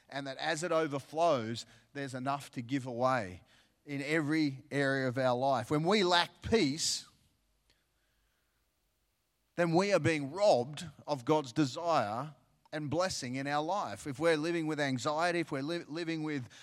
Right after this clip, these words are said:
uncertainty, if there's a lack of peace in our life, then it's, then we are being robbed, 'cause the Bible clearly says, "The Lord gives strength to His people. The Lord blesses His people with peace."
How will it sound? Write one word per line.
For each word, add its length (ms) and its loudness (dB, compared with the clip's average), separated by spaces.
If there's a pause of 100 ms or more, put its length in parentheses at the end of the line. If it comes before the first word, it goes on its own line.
(180)
uncertainty, 720 4
if 120 0
there's 380 -4
a 100 0
lack 320 -2
of 240 -6
peace 420 -4
in 100 -6
our 180 -4
life, 480 -2
then 160 -2
it's, 360 -10
then 180 -2
we 220 0
are 160 4
being 400 -4
robbed, 340 2
'cause 240 -6 (260)
the 100 0
Bible 440 2
clearly 500 -2
says, 720 -2 (920)
"The 120 2
Lord 320 8
gives 180 -4
strength 500 0
to 140 0
His 180 0
people. 400 -6
The 120 -4
Lord 280 -4
blesses 580 -4
His 200 -6
people 600 -4
with 260 0
peace." 640 -6